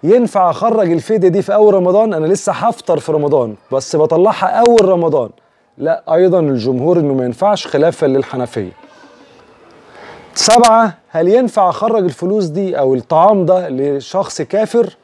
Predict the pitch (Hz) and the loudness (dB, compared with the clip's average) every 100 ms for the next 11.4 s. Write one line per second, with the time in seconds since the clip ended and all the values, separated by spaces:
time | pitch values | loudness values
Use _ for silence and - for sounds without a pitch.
0 | - 147 - 151 156 131 156 196 139 131 | -2 0 2 4 4 4 2 2 2 0
1 | 143 143 139 127 123 120 120 98 98 - | 0 0 0 0 -4 -4 -4 -8 -12 -20
2 | - - - - - 165 202 233 233 233 | -20 -20 -20 -18 -2 2 4 4 4 2
3 | 214 _ _ _ _ _ _ 180 240 220 | -4 _ _ _ _ _ _ 0 2 4
4 | 180 151 226 185 175 196 208 - 220 208 | 2 2 0 0 -2 -2 -4 -2 -2 0
5 | 151 143 - 196 175 156 156 147 160 202 | 0 -2 -4 -2 0 -2 -2 -4 0 0
6 | 202 165 185 160 _ _ _ _ _ 131 | 0 2 2 0 _ _ _ _ _ -12
7 | - 190 156 165 180 180 120 104 _ _ | -4 -4 0 0 0 0 -2 -8 _ _
8 | _ 139 123 131 156 175 131 120 - 131 | _ -4 -2 2 4 4 2 -4 -4 -6
9 | 135 135 151 208 196 165 160 139 139 131 | -4 -2 0 0 0 -2 -2 -4 -6 -6
10 | 117 - 127 117 175 180 151 139 143 196 | -8 -6 -8 -4 -2 -2 -6 -8 -2 -2
11 | 196 214 240 | 0 0 0